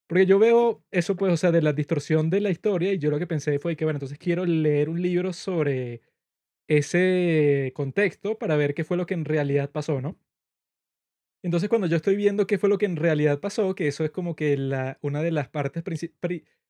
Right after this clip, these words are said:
principales por las que la trama me pareció tonta, ¿no? O sea, que si todo el contexto, que, y que no, ellos están haciendo todo este secuestro, se aprovechan de él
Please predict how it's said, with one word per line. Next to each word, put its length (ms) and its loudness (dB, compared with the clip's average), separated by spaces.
principales 580 -2
por 160 -4
las 140 -2
que 100 -4
la 100 0
trama 260 -4
me 680 0
pareció 340 -4
tonta, 320 -2
¿no? 100 -2
O 60 -2
sea, 160 -2
que 80 -6
si 160 -10
todo 400 0
el 140 -2
contexto, 680 -2
que, 220 2
y 100 -4
que 140 2
no, 220 -2
ellos 280 2
están 320 -2
haciendo 400 0
todo 160 2
este 220 -2
secuestro, 420 -2
se 300 -6
aprovechan 580 2
de 220 2
él 160 -2